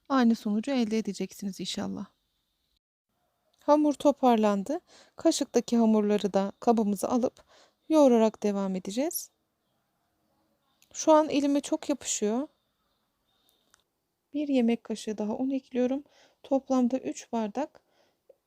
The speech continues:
artı bir yemek kaşığı un oldu. Bir dakika daha yoğurup kenara alacağız. Hamur yine yumuşak, ele yapışan bir hamur olacak.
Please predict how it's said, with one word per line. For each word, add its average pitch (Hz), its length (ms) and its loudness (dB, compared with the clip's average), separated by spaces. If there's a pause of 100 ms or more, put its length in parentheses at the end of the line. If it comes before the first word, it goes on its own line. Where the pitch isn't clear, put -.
(120)
artı 254 480 -2 (100)
bir 302 100 -4
yemek 220 420 0
kaşığı - 340 -10
un 254 140 -2
oldu. 277 460 0 (560)
Bir 330 220 -4
dakika - 420 -6
daha 214 200 -4
yoğurup 254 600 -2 (460)
kenara 277 400 0
alacağız. 208 420 -6
Hamur 311 380 -2
yine 330 200 -4
yumuşak, 247 640 -2 (280)
ele 240 200 0
yapışan 240 500 -2
bir 202 60 -4
hamur 196 260 -6
olacak. 226 520 -12